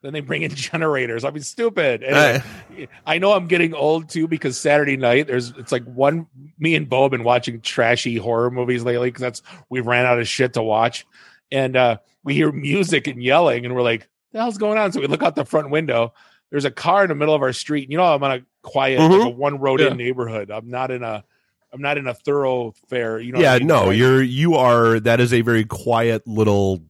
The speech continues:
Speaker 2: sub right
Speaker 1: one
Speaker 2: there. Yeah.
Speaker 1: street to get in. That's it. Um, there's a car with a player in the radio with three <laughs> girls dancing in the middle of the street. I'm like,
Speaker 2: And,
Speaker 1: "What
Speaker 2: and
Speaker 1: the
Speaker 2: what,
Speaker 1: hell?"
Speaker 2: what time was this?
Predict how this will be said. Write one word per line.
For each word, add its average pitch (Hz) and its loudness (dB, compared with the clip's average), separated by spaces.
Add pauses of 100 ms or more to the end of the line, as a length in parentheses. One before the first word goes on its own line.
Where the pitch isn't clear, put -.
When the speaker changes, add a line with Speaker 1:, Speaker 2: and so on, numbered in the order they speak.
Speaker 2:
sub 78 0 (260)
right 95 2
Speaker 1:
one 92 2
Speaker 2:
there. 92 4
Yeah. 87 2
Speaker 1:
street 190 -4
to 160 -2
get 175 -2
in. 175 0
That's 127 -8
it. 139 0 (400)
Um, 170 -2
there's 170 -2 (200)
a 147 -10
car 196 2
with 175 -2
a 139 -4 (580)
player 180 0
in 175 -2
the 147 -2
radio 131 0 (320)
with 139 -8
three 165 0
<laughs> 156 -4
girls 170 2
dancing 165 -4
in 143 -2
the 131 -6
middle 143 -2
of 131 -4
the 120 -4
street. 156 -8 (680)
I'm 165 -6
like, - -4 (160)
Speaker 2:
And, 127 4
Speaker 1:
"What 120 -4
Speaker 2:
and 127 4
Speaker 1:
the 113 0
Speaker 2:
what, 127 4
Speaker 1:
hell?" 147 -2
Speaker 2:
what 127 4
time 139 2
was 151 2
this? 156 0